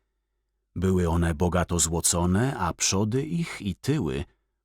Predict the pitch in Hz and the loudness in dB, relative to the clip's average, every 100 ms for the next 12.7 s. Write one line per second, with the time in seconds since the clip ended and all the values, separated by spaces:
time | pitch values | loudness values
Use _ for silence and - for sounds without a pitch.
0 | _ 98 - 143 165 147 131 123 117 117 | _ -6 0 -2 0 -2 0 0 0 0
1 | 110 117 - - - - 101 117 95 82 | 0 0 0 0 0 0 4 4 4 2
2 | 76 76 71 60 - - _ _ _ _ | -2 -2 -2 -4 -12 -20 _ _ _ _
3 | _ _ _ _ _ _ _ _ _ _ | _ _ _ _ _ _ _ _ _ _
4 | _ _ _ 92 82 - 185 107 65 58 | _ _ _ -2 -2 0 0 2 -2 -8
5 | - 104 101 98 175 170 147 131 127 120 | -2 0 2 2 2 2 2 2 4 2
6 | 113 127 120 110 95 120 76 71 87 120 | 2 2 4 4 4 2 2 0 0 0
7 | 123 123 - 135 127 82 60 57 57 - | 0 0 0 0 0 0 -2 -8 -14 -18
8 | _ _ _ _ _ _ 101 104 85 67 | _ _ _ _ _ _ -2 0 -2 -2
9 | 67 80 - - 87 90 90 87 82 - | -2 -2 -2 -2 0 2 2 0 0 2
10 | 127 - 73 69 - 92 - 101 90 87 | 2 2 -2 -8 -4 -4 -2 0 2 2
11 | 87 82 85 87 95 92 90 90 95 - | 2 2 0 2 2 2 0 0 -2 -4
12 | 82 85 90 110 135 156 - | -4 -2 -2 0 -2 -6 -10